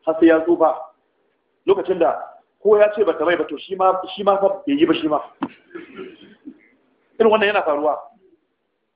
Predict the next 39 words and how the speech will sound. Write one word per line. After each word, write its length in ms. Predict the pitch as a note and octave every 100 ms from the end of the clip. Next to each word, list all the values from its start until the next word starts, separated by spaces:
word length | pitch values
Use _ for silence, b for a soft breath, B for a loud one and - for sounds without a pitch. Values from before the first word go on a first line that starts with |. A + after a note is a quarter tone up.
| _ -
Wato 280 | D#3+ D#3+ D#3
za 160 | F#3+ A3
a 40 | E3+
yi 60 | G3+
ta 100 | G3+
jan 140 | A3 -
mutum, 240 | D3+ F3
kaga 340 | D3 F3 E3+ -
ana 160 | F3+
kawo 260 | D3 E3+ F3
mai 80 | E3+
wannan 220 | E3 E3
yana 160 | E3 C#3 -
turewa, 340 | E3+ C#3 C#3+
yana 180 | E3 C#3+
turewa. 380 | - D#3+ C3 B2+ - b b _ F3
Zai 120 | F#3+
kai 120 | F#3
matakin 360 | F#3 F#3+ G3+ F#3+
da 80 |
shi 120 | D#3 G3
ma 120 | G3
za 80 | G3+
a 100 | F#3
ture 200 | F3 D3+
shi. 200 | - _ _ _ _ _ _ _ _ _ _ _ _ _ _ _ _ _ _ _ _
Kaga 220 | E3+ F3+ F#3
a 40 |
nan 120 | F3+
wajen, 380 | F3+ F#3 F3+ F3 - _ _ _ -
wato 300 | D3 D3 D3+
ya, 340 | D#3 F#3 F#3+ -
ita 160 | F#3+ G#3
wannan 260 | E3+ F3 D#3+
aljana 360 | D3 E3+ F3+
ta 160 | F3+ F#3
samu 180 | E3 D3
nasara. 440 | D#3 D#3 B2 - _ _ _ _ _ _ _ _ -
Dama 240 | F#3 F3